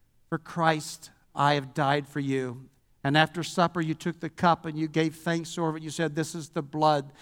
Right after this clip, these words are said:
the shed blood for the remission, the removal of your sins."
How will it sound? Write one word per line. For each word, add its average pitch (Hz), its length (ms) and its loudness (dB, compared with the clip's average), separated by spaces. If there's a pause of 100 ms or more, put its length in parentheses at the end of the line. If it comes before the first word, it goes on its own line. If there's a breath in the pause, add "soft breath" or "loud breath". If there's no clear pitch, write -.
(200 soft breath)
the 160 100 -4
shed 156 440 -2
blood 151 320 2
for 160 120 -4
the 151 100 -2
remission, 156 720 0
the 143 120 0
removal 143 680 -2
of 123 300 -10
your 127 340 -8
sins." 123 680 -16